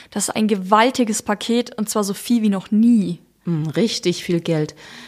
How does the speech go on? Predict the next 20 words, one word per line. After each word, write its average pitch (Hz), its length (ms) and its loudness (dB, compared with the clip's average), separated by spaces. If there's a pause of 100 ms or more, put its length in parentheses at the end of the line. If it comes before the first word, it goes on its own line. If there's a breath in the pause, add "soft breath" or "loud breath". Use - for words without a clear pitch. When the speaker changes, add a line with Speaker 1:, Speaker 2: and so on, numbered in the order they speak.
(100)
Speaker 2:
Hat - 300 -2
aber 233 220 2
im 185 160 0
Wesentlichen 247 500 0
mit 214 120 2
den 196 120 0
gefallenen 170 480 -2
Kursen 294 400 0
zu 247 180 -6
tun. 220 420 2
Klar, 214 360 0
dass 233 220 -2
die 202 340 -2
Ausschüttungsrenditen 190 1120 0
nach 147 220 -2
oben 220 300 0
schießen, 185 500 -4
wenn 156 140 -2
die 156 80 -6
Kurse 175 400 -6